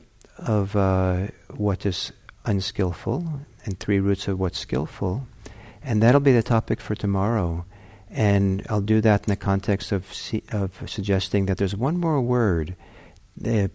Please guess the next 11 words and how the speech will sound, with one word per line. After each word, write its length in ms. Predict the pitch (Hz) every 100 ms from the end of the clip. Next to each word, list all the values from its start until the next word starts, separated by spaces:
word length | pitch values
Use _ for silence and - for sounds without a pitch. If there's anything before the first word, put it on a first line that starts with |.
| -
Pali 320 | 113 104 104
word 320 | 101 98 87
that 180 | 92 -
can 140 | 101
be 300 | 92 90 90
associated 680 | 95 - 98 92 107 95 90
with 140 | 92
the 100 | 87
English 380 | 92 95 92 -
word 160 | 92 87 -
ethics. 560 | 104 101 85 - -